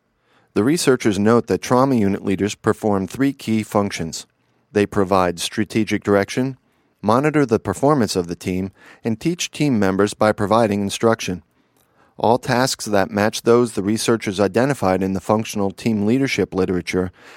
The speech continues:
and which are applicable to business settings. The fourth function of the trauma unit leaders, providing hands-on treatment of the patient, could refer to situations where leaders, instead of just supervising team members in key tasks,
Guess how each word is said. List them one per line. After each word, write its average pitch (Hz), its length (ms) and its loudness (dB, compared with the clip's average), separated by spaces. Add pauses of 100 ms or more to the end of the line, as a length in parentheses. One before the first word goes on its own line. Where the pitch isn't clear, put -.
(160)
and 101 160 0
which 101 180 0
are 92 140 4
applicable 107 560 0
to - 160 -2
business 98 360 0
settings. 87 480 -6 (880)
The 113 80 -2
fourth 180 360 2
function 104 380 -2
of 90 80 -2
the 98 80 -2
trauma 95 360 -2
unit 95 300 -2
leaders, 95 360 -2
providing 107 560 0
hands-on 101 500 -2
treatment 101 380 -4
of 87 100 -4
the 82 80 -10
patient, 120 560 -6 (540)
could 175 240 2
refer 123 320 2
to 110 80 -2
situations 107 720 0
where 95 160 2
leaders, 98 500 -2 (380)
instead 113 400 -2
of 120 140 -2
just 95 240 0
supervising 127 680 0
team 135 300 -2
members 92 380 -2
in 95 160 -6
key 117 200 -6
tasks, 107 560 -4